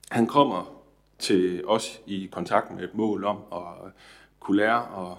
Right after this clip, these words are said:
at finde ro i sig selv og finde ro i de opgaver, han, øh,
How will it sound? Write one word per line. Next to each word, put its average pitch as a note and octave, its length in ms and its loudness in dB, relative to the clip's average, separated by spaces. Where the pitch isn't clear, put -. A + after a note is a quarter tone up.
at D2+ 80 -18
finde G2+ 180 -8
ro A2 240 4
i F2+ 60 -8
sig E2+ 200 -8
selv B2+ 300 0
og F2+ 280 -10
finde F#2+ 260 -6
ro G2 220 -4
i F#2 40 -12
de F#2 160 -8
opgaver, G2+ 760 -8
han, F#2 300 -8
øh, - 240 -18